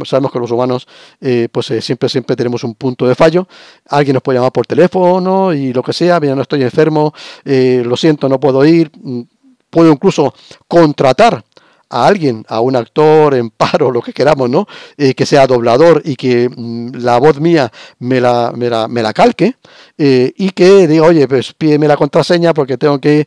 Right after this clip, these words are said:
dame la contraseña porque tengo que entregar esto mañana", etcétera. Y si no, mira, se va a cabrear el director de la empresa y te puede costar el puesto a ti y a mí.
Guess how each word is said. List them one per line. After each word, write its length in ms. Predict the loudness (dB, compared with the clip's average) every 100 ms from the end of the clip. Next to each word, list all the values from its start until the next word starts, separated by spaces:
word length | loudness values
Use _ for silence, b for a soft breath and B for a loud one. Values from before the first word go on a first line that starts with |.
| B B B
dame 180 | -4 0
la 100 | -2
contraseña 480 | -2 -2 -2 0 0
porque 200 | -2 -2
tengo 200 | -2 -2
que 100 | -2
entregar 280 | -2 0
esto 220 | 0 0 -2
mañana", 480 | 0 2 2 2
etcétera. 340 | 0 -2 0 -2
Y 40 |
si 100 | 0
no, 100 | -2
mira, 240 | 0 0 -2 B B B
se 200 | -6 -2
va 340 | 2 2 2 -2
a 120 | -4
cabrear 360 | -2 0 2 0
el 100 | -2
director 360 | -2 -2 -2
de 100 | 0
la 60 | 0
empresa 540 | 0 -2 0 2 2
y 60 | 0
te 140 | -2
puede 140 | -4 -6
costar 200 | -4 -4
el 60 |
puesto 240 | -4 -6 -6
a 60 |
ti 100 | -4
y 100 | 0
a 80 | 2
mí. 220 | 2 0